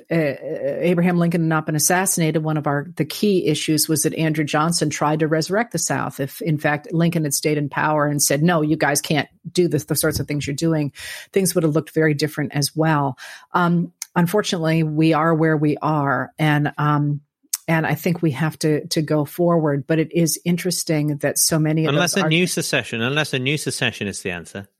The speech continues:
Speaker 1: Well, what
Speaker 2: Trump
Speaker 1: I was gonna
Speaker 2: cling-,
Speaker 1: say
Speaker 2: Trump clings to power and there's a Cal exit movement.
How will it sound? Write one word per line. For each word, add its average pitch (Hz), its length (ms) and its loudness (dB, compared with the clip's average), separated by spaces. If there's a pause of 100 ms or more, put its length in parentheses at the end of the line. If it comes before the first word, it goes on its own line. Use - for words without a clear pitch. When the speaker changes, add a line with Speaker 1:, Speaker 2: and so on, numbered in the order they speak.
Speaker 1:
Well, 180 200 2
what 180 140 2
Speaker 2:
Trump 185 40 2
Speaker 1:
I 185 60 4
was 180 100 0
gonna 147 140 2
Speaker 2:
cling-, 175 160 -2
Speaker 1:
say 185 260 0 (100)
Speaker 2:
Trump 185 360 -2
clings 147 340 -2
to - 80 -10
power 151 400 0
and 135 140 0
there's 123 120 2
a 131 60 -2
Cal 156 460 0
exit - 480 -4
movement. 156 560 0